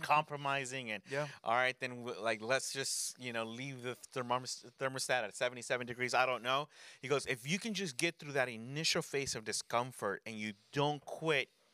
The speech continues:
Speaker 1: you'll stay together forever," you know? And, and, you know, that's part of it, right? And so I think about that. I think about, for example, your church plant, you know, that in the first three months, half of your team transitioned out. Had to, they decided to just, "Hey, I'm gonna give this a year. No
Speaker 2: Yep.
Speaker 1: matter what
Speaker 2: Yep.
Speaker 1: happens,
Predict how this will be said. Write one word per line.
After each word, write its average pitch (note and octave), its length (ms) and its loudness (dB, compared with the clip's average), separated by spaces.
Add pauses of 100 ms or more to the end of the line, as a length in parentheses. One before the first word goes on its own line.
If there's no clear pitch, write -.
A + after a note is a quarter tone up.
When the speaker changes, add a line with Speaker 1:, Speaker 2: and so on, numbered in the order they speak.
(320)
Speaker 1:
you'll B2 120 -2
stay C3 180 4
together A#2+ 300 0
forever," G2 280 -6 (500)
you A#2 120 -2
know? A2+ 200 2 (400)
And, B2+ 300 2 (720)
and, C3+ 240 0 (120)
you C3 120 -2
know, B2+ 100 2
that's C3 160 4
part D#3+ 220 6
of A2+ 100 0
it, F#2+ 80 -2
right? B2 220 4 (680)
And D3 120 0
so C#3+ 120 4
I C3+ 40 4
think G3+ 220 -4
about C3+ 260 4
that. D2 200 0
I A#2+ 80 0
think F3+ 160 -6
about, E3 240 4
for C#3+ 80 -10
example, C3 500 -4 (180)
your B2+ 100 -8
church E3+ 240 -2
plant, A2 240 0 (220)
you B2+ 80 -8
know, C3 120 0
that B2 140 2
in B2 80 -6
the A2+ 60 -6
first - 280 -2
three C3+ 120 -4
months, C3 280 -4
half C3 200 2
of B2 60 -6
your A2 80 -6
team B2+ 240 -12
transitioned G#2+ 580 -8
out. C#3 240 -2 (880)
Had C#3+ 180 -2
to, C#3 60 -8
they B2 160 -2
decided F3 480 2
to C#3+ 140 -4
just, C3 360 -2
"Hey, C#3 140 -6
I'm C#3+ 100 -2
gonna C#3 120 -4
give C3 160 -10
this C3+ 180 -4
a B2 60 -6
year. A#2 240 -2
No C#3+ 240 2
Speaker 2:
Yep. G3+ 80 -2
Speaker 1:
matter G3 280 6
what D3+ 380 2
Speaker 2:
Yep. E3 60 -4
Speaker 1:
happens, C3 580 -2